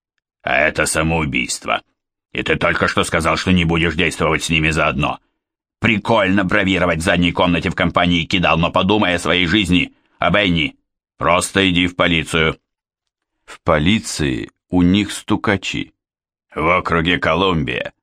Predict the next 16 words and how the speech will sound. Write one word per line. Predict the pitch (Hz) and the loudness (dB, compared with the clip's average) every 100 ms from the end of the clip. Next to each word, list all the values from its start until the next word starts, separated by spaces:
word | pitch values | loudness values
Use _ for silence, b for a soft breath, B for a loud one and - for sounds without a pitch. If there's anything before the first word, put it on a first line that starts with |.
| _ _ _ _ _ _ _ - | _ _ _ _ _ _ _ -2
"Точно | 85 95 104 110 | 0 0 0 0
не | 117 | 0
знаю, | 104 80 62 50 50 - _ b b b 82 | -2 -2 -2 -6 -8 -14 _ b b b -2
но | 85 | 2
мне | 90 107 104 | 4 4 2
известно, | 92 110 110 95 | 0 0 0 -2
что | - 90 | 0 0
они | 87 92 98 | 2 2 0
уже | 92 98 | 0 0
убивали | 95 92 95 98 120 85 | 2 2 2 2 2 2
тех, | 78 - 69 - | -2 -2 -2 -4
кто | - 80 62 | -6 -4 -2
сообщал | - 73 69 - 76 73 | 0 -2 -2 -2 -2 0
о | |
нарушениях | 76 73 73 80 78 73 73 | -2 -2 -2 -2 0 0 -2
закона. | 73 71 57 57 57 | -4 -6 -4 -4 -4